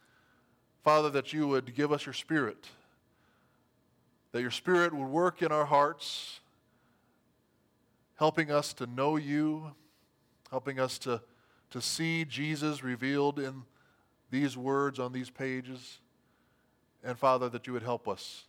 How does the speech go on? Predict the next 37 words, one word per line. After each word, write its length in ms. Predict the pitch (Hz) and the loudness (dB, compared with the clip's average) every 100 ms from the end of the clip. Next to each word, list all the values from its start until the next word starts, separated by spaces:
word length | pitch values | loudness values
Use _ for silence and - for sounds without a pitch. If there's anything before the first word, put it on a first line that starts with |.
| _ _ _ _ _ _ _ | _ _ _ _ _ _ _
to 80 | - | -12
believe, 580 | 107 107 117 120 95 85 - - _ _ _ - _ | -8 -6 -4 -4 -6 -14 -20 -20 _ _ _ -20 _
uh, 220 | 107 98 95 | -10 -8 -8
to 180 | - | -10
have 240 | 104 113 104 | -2 -2 -2
faith 540 | - 131 120 98 - _ _ _ _ _ _ | -2 -2 -2 -6 -20 _ _ _ _ _ _
that 140 | 113 107 | -8 -6
Jesus 340 | 123 113 104 | -6 -8 -10
truly 400 | - 139 127 117 | -10 -8 -6 -4
is 240 | 120 120 110 | -2 -4 -6
who 120 | 123 | -8
he 100 | 117 | -8
says 320 | - 120 113 | -6 -6 -6
he 160 | 117 101 | -8 -6
is. 480 | 95 95 - - - _ _ _ _ _ _ _ _ _ _ _ - | -6 -10 -16 -20 -20 _ _ _ _ _ _ _ _ _ _ _ -12
And 240 | 107 107 | -6 -6
Lord, 240 | 110 113 113 | -2 -2 -2
that 60 | |
you 60 | 117 | -4
would 80 | 107 | -2
help 260 | 131 127 | 0 0
us 140 | 120 107 | -2 -10
to 100 | 107 | -16
follow 440 | - 131 127 123 | -4 2 2 2
him 260 | 113 107 104 - | -4 -6 -8 -6
in 260 | 147 151 | -4 -4
the 120 | 143 | -4
way 460 | 131 123 110 95 92 _ _ _ _ _ _ _ _ _ | -2 0 0 -2 -8 _ _ _ _ _ _ _ _ _
that 120 | 120 | -10
he 120 | 113 | -6
is 100 | 110 | -8
commanding 480 | - 113 113 113 107 | -8 -4 -2 -2 -4
us 140 | 104 - | -8 -10
to 100 | - | -6
follow 280 | 104 104 | -2 -2
him 140 | 98 95 | -6 -12
here. 240 | 104 90 | -14 -16